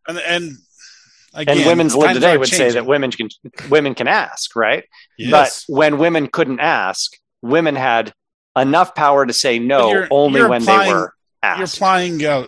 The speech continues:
Speaker 1: a, a societal norm from the nineteen twenties to now. What, what, what, what good is that? It's okay for women to ask. It has been for my whole life.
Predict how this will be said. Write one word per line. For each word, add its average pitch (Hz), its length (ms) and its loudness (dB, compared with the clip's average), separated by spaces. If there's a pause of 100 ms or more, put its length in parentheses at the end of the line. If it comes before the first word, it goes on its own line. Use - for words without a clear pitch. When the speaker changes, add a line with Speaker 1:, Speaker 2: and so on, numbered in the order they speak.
Speaker 1:
a, 123 320 -6 (280)
a 135 120 -6
societal 151 720 0
norm 131 380 -6
from 120 160 -16
the 110 80 -10
nineteen 120 440 -8
twenties 117 460 -12
to 117 100 -12
now. 92 440 -14 (520)
What, 135 200 -10
what, 160 200 -10
what, 175 140 -4 (160)
what - 200 -4
good 151 100 -2
is 113 140 -6
that? 113 300 -8
It's 175 200 -2
okay 185 420 0
for 156 240 -8
women 151 280 -6
to 147 60 -2
ask. 131 380 -4
It 131 80 -10
has 143 220 -4
been 135 180 -8
for 135 180 -14
my 131 180 -2
whole 110 200 -8
life. 98 320 -10